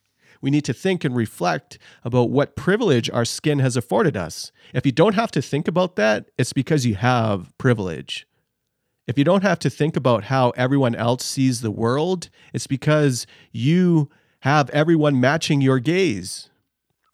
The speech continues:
Ultimately, it's the relationship aspect. That's a tough one because if you look at the work of David Emerson,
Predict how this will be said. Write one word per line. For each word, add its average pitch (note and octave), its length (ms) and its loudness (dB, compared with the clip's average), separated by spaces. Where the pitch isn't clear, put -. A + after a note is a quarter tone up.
Ultimately, B2 520 2
it's - 140 -2
the A2+ 160 0
relationship A2 840 0
aspect. F2 880 -8
That's C3+ 220 -4
a - 20 -2
tough - 320 -4
one F#2+ 160 -4
because F2+ 760 -6
if - 120 -10
you A#2 80 0
look B2+ 240 0
at G2 140 -2
the G2 80 -4
work A2+ 220 -2
of - 120 -10
David G2+ 280 -2
Emerson, A2 640 -2